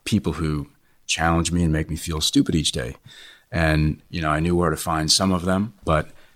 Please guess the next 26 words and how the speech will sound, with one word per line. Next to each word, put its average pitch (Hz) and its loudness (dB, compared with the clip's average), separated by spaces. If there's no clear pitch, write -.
I 78 0
was 80 -2
grateful 85 -2
to 82 -4
be 80 -2
introduced 80 -4
in 82 -2
early 80 -2
seventeen 82 0
to 73 -6
Kobe 80 0
Platt 85 2
on 85 2
our 80 0
team, 82 0
Garrick 82 2
and 76 0
Travis, 80 2
and 76 -2
the 80 -16
members 80 -4
of 76 -10
our 78 0
operating 85 2
team. 82 -4
And 80 -2